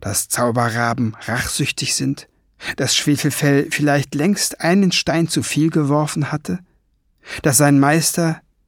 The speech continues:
viele Raben hatte? Ben zuckte die Achseln und zog das Tuch vor der Hüttentür zur Seite.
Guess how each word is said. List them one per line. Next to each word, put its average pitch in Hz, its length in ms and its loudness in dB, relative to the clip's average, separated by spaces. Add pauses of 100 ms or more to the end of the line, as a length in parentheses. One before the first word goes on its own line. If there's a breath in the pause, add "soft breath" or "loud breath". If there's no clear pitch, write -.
(280)
viele 156 500 -2
Raben 147 460 0
hatte? 151 300 -6 (1800)
Ben 151 360 2
zuckte - 380 0
die 151 140 -2
Achseln 180 500 -2
und 120 300 -2
zog 156 240 0
das - 220 -4
Tuch - 360 -4
vor 110 200 -4
der 107 120 0
Hüttentür 117 500 -2
zur 110 160 -4
Seite. 104 420 -4